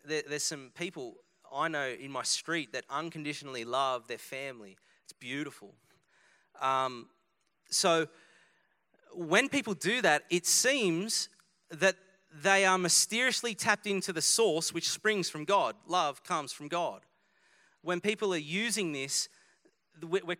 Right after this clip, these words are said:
we've all been created by God, and we're all sort of connected somehow, and they're seemingly tapping into the source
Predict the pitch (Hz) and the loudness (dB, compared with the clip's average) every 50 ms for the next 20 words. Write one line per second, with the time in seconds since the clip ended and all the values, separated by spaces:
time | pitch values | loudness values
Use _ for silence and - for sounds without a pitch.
0 | - 185 190 160 165 - 196 214 233 254 262 262 240 170 220 220 220 202 - - | -6 -8 -8 -8 -4 2 6 8 8 8 8 4 4 4 2 2 2 0 -4 -2
1 | 202 185 170 170 165 160 143 151 143 135 - 127 110 107 107 113 - _ _ _ | -2 0 0 0 -2 -2 -2 0 0 0 -2 -4 -6 -6 -6 -8 -10 _ _ _
2 | _ _ _ _ _ _ _ _ _ _ _ - 147 151 151 156 160 165 175 185 | _ _ _ _ _ _ _ _ _ _ _ -8 -6 -2 -2 -2 0 0 2 2
3 | 208 226 233 196 - - 220 208 190 185 160 - - - 165 160 170 196 - - | 4 4 2 2 0 0 0 0 0 0 -2 -4 -6 -4 -2 0 0 0 -2 -4
4 | 175 147 - - 147 135 135 143 135 139 139 139 - - - - _ - 156 160 | -10 -6 -4 -2 -2 -2 -2 -2 -2 -2 -2 -2 -4 -8 -20 -20 _ -2 2 2
5 | 160 156 156 151 - _ _ _ - 139 175 175 - - - - 220 240 262 240 | 2 2 0 -2 -8 _ _ _ -4 -2 -2 0 2 2 2 2 0 0 0 0
6 | 220 202 190 180 160 - - - 220 233 - 214 190 185 202 196 170 151 151 - | 0 0 0 0 -2 -2 -2 -2 -2 -2 -2 -2 -2 -2 0 0 -2 -2 -4 -6
7 | 160 135 135 - - - - 208 220 202 151 131 127 143 156 151 - - - | -8 -6 -2 -2 0 0 2 2 2 2 2 0 -2 -2 -2 -2 -4 -4 -4